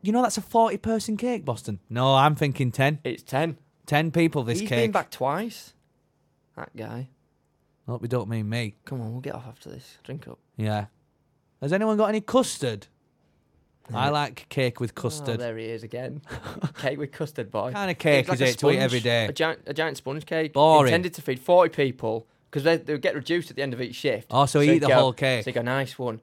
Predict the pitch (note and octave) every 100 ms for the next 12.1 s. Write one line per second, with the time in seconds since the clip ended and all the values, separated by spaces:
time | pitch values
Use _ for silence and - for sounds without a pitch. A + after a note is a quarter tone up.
0 | _ - D#3 B2+ G#2 G2 A2 - D#3+ E3
1 | F3+ F3+ D#3+ D3 C3 C#3+ C3 C3 C3 A#2+
2 | D3 - D#3+ C3+ C3 C3+ B2 G#2+ _ -
3 | D#3+ F#3 F3 F3 F3 C4 D3 G2+ G#2 -
4 | _ - D#3+ - C#3 E3+ C#3 D#3 D3 C3
5 | D#3 - C#3 D#3 D#3+ D#3+ D3 D3 C3+ -
6 | _ _ - A2 A2 G3+ F#3 F3+ D#3+ C3+
7 | - A3+ A#3+ A#3 - _ _ - B2+ C#3
8 | F#3 G3 G3+ A3 G#3 G#3+ G3 _ _ -
9 | A#2 G#2+ A2+ D#3+ - G#3+ D3 G2+ - -
10 | G3+ G3 F#3+ B2+ C3 - C#3+ C#3 A3+ G#3
11 | G#3+ G3+ - D#3 A2 A#2 A2 G#2+ G2+ F#2+